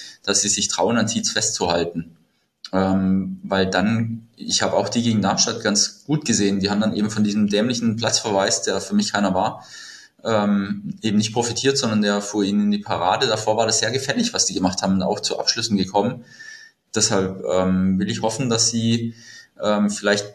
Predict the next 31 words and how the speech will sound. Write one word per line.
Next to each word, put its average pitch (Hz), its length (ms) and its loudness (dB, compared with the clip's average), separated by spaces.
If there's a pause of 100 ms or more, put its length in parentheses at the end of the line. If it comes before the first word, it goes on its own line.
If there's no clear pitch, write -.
(480)
noch 101 220 0
ein 107 80 2
bisschen 104 220 2
ihre 101 180 2
Lehren 98 340 0
ziehen, 139 320 0
aber 101 200 0
rechtzeitig 90 500 0
die 95 100 -8
Lehren 92 320 0
ziehen, 107 320 2
um 101 140 0
dann 98 360 2
die 101 140 -8
Kurve 113 240 0
zu 117 140 -2
kriegen 113 320 0
oder 101 200 2
eben 104 360 2
nicht 110 320 -4
ganz 98 200 2
unten 90 220 -4
reingesogen 92 560 0
zu 98 160 -4
werden. 107 240 0
Die 107 100 0
zweite 104 540 -2
Tabellenhälfte 101 600 -2
ist - 240 2
verdammt 95 380 0
eng. 90 220 0